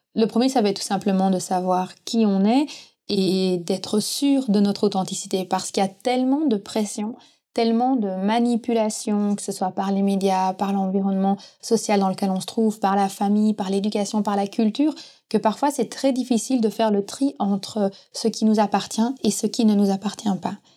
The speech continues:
Ça, c'est évidemment le premier dilemme auquel on fait face quand on veut apprendre à, à se connaître et à être authentique.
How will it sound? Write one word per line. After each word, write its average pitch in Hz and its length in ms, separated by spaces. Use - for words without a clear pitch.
Ça, 233 260
c'est 247 180
évidemment 190 480
le 185 200
premier 214 580
dilemme 202 540
auquel 202 520
on 196 80
fait 190 160
face 226 300
quand 185 300
on 180 120
veut 202 260
apprendre 202 540
à, 180 200
à 196 100
se - 140
connaître 196 460
et 202 40
à - 40
être - 160
authentique. 196 540